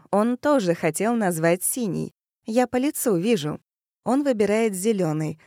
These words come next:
а я говорю, что это нечестно, потому что зелёный — это лишь вариант синего. Риду явно не нравится быть названным жуликом, и в конце концов он говорит: «Ладно, тогда я беру красный».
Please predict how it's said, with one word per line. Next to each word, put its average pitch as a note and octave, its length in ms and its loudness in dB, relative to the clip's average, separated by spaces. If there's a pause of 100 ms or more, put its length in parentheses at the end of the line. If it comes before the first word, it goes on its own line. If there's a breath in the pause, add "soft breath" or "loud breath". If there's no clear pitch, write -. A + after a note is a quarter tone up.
(100)
а G#3+ 180 0
я A#3 160 2
говорю, G#3+ 360 0
что - 200 -8
это A3 280 -2
нечестно, A3 680 -4
потому D#3+ 320 -4
что D#3+ 180 -6
зелёный — F3 680 -2
это C#4 260 -2
лишь B3+ 280 -2
вариант A3+ 500 0
синего. D#3+ 560 -2 (260)
Риду C4 300 -2
явно A#3 420 2
не A3+ 140 0
нравится D#3+ 560 0
быть E3 240 -2
названным D#3+ 540 0
жуликом, A#3 540 -2
и G3+ 60 -2
в - 80 -8
конце D#3+ 320 -4
концов D#3 540 -4
он A3+ 120 -2
говорит: G#3+ 520 -2 (320)
«Ладно, E3+ 680 2
тогда F3+ 280 -2
я C4 140 2
беру G3 260 2
красный». E3 640 -4